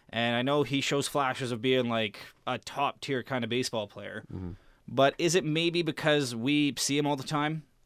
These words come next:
Speaker 1: and we talk about him all the time in Toronto? Do you think he's a known commodity in ac-, in baseball?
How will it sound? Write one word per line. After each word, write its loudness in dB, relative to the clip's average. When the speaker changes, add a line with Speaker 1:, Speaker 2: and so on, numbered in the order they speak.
Speaker 1:
and 0
we 0
talk 2
about -2
him 0
all 2
the 2
time 0
in 0
Toronto? 0
Do -2
you 0
think -2
he's 2
a 6
known 0
commodity 0
in -2
ac-, -6
in 0
baseball? 0